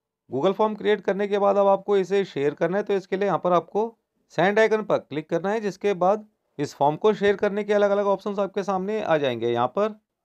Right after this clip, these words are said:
कोई ईमेल आईडी एंटर करके उस ईमेल पर आप इस फॉर्म को शेयर कर सकते हैं या फिर लिंक के इस ऑप्शन पर क्लिक करके आप इस Google फॉर्म का लिंक देख सकते हैं। शॉर्टन लिंक ऑप्शन को सिलेक्ट करके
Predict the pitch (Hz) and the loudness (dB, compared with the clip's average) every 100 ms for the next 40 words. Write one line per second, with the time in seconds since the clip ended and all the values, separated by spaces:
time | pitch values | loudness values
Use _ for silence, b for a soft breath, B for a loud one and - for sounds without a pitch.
0 | _ _ 160 180 165 190 208 208 220 202 | _ _ 2 4 4 4 4 4 4 2
1 | 214 214 208 208 214 214 214 214 190 185 | 0 0 0 2 2 2 2 4 4 2
2 | 202 202 202 196 208 208 208 202 208 202 | 0 0 2 4 4 2 0 0 -2 -2
3 | - 170 190 - 202 185 190 208 220 175 | -2 -2 -2 -2 -2 0 -2 0 0 0
4 | 165 143 135 127 139 147 - 220 - _ | -2 -6 -4 -2 2 2 2 -2 -4 _
5 | _ _ _ - 175 208 220 226 220 202 | _ _ _ -2 -2 0 4 4 4 0
6 | 220 202 190 190 208 190 180 208 185 214 | -2 -2 -4 -2 -2 -2 0 2 4 2
7 | 214 _ _ - 151 143 139 185 185 208 | -2 _ _ -12 -8 -4 0 0 2 0
8 | 208 214 185 185 170 123 107 135 151 - | 0 -2 0 -2 0 -2 -2 -4 -6 -4
9 | 190 214 190 165 196 196 202 196 185 196 | -4 0 2 2 2 0 -2 0 0 -2
10 | 185 202 208 175 160 - 170 202 | -2 0 2 0 -2 -2 -6 -4